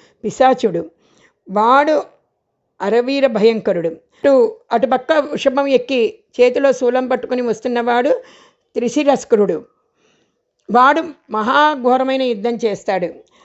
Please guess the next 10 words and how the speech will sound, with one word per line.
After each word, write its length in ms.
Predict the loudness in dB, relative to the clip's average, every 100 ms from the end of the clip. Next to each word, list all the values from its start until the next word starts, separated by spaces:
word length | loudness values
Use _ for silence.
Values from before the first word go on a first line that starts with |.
| _ 2
ఆ 380 | 4 6 2 -2 _ _ _ _ _ _ _ _ _ _ -8
అటుపక్క 640 | -6 -4 -4 0 0 0 -6 _ _ 0
తన 200 | 2 -2
ధ్వజానికి 1000 | -4 -2 2 2 2 0 -4 -4 -4 -8 -8 -4
సర్పాన్ని 480 | -4 0 0 0
గుర్తుపెట్టుకుని 840 | -2 -2 2 2 0 0 -2 -2 -4
ధనస్సు 500 | -4 -4 -2 -4 -4
పట్టుకుని 420 | -4 -4 -2 0
వస్తున్నవాడు 840 | 0 -2 -2 -2 0 2 2 0 -4 _ _ _ _ 0
కుంభుడు. 500 | 2 4 2 2